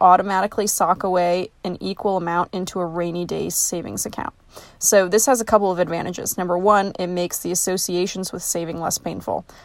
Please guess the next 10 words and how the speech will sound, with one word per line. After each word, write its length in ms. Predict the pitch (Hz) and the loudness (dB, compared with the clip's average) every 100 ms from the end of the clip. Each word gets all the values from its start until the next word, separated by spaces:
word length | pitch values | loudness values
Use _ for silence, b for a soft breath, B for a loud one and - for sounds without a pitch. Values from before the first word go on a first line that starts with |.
| B | B
I'm 80 | 185 | -4
gonna 220 | 185 185 - | 0 0 -2
spend 500 | - 180 185 185 175 | -2 2 2 2 -6
fifty 320 | - 202 208 | -4 -2 4
dollars 380 | 190 185 190 190 | 6 6 4 0
on 100 | 180 | -6
that 120 | - | -6
pair 140 | 190 | -4
of 80 | 170 | -4
shoes. 420 | - 247 247 226 | -2 0 0 -2